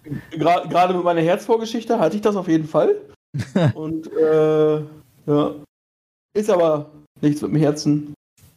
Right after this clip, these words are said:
Speaker 1: Ist was vom Rücken.
Speaker 2: Ah ja, beim Rücken, da kann ich dir einen Tipp geben von einer ehemaligen Arbeitskollegin. Geh, geh dir einfach Cortison spritzen jeden Tag.
Speaker 1: Nö, nö.
Speaker 2: <laughs> Das hilft sehr gut, hab ich gehört.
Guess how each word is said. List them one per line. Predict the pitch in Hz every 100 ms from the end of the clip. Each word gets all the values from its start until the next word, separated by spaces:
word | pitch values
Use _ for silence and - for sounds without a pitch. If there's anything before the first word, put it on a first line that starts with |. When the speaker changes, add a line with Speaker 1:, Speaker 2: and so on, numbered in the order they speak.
| _ _
Speaker 1:
Ist | - 139
was | 139 139
vom | 151 139
Rücken. | 147 - 139 - - _ _ _ _
Speaker 2:
Ah | 110
ja, | 98 101 120
beim | 120 123
Rücken, | 120 160 165 139
da | 127
kann | 117 135
ich | 139
dir | -
einen | 127
Tipp | - 131 -
geben | 135 127
von | 123 110
einer | 101 98
ehemaligen | 107 117 113 107
Arbeitskollegin. | 95 110 120 - 113 113 113 110
Geh, | 113 120
geh | 110 123
dir | 120
einfach | 110 107
Cortison | 127 107 98 101 113
spritzen | - 110 107 104
jeden | 101 101
Tag. | 92 101 98 - - - - - - - -
Speaker 1:
Nö, | 151 156
nö. | 156 160 156 -
Speaker 2:
<laughs> | 214
Das | - -
hilft | 180 160 -
sehr | - 147
gut, | 110 185 175
hab | 143 123
ich | 117
gehört. | 131 120 127 120